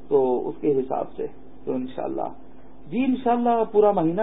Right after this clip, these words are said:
بھی اللہ توفیق دے تو ہم کھولیں گے انشاءاللہ روم بھی۔ تو آگے ربیع الاول کا مقدس مہینہ بھی آ رہا ہے الحمدللہ، اس کے لیے بھی تو روم اوپن ہوگا انشاءاللہ تعالی،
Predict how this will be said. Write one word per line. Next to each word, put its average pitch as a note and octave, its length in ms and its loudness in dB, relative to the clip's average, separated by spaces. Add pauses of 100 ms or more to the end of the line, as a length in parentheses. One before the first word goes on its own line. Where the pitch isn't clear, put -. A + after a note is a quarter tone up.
بھی G#3+ 120 4
اللہ F3+ 280 2
توفیق E3+ 420 0
دے D#3+ 100 6
تو D#3 200 0
ہم C#3 200 -4
کھولیں C3 300 0
گے C3 80 -2
انشاءاللہ C3 400 0
روم D#3 180 -2 (460)
بھی۔ D3+ 140 8 (200)
تو D3+ 160 8
آگے C#3+ 360 6 (300)
ربیع C3 240 2
الاول D#3 240 6
کا E3 100 2
مقدس D#3 460 0
مہینہ D#3 320 0
بھی E3+ 120 4
آ D3+ 100 8
رہا D#3 160 4
ہے D3+ 60 2
الحمدللہ، C#3+ 720 0 (520)
اس - 140 -10
کے D3+ 80 0
لیے D3+ 120 6
بھی D3+ 140 2
تو D3 100 0
روم C#3+ 200 0
اوپن C#3 220 0
ہوگا C#3+ 260 2
انشاءاللہ D3+ 520 -2
تعالی، C#3 220 -4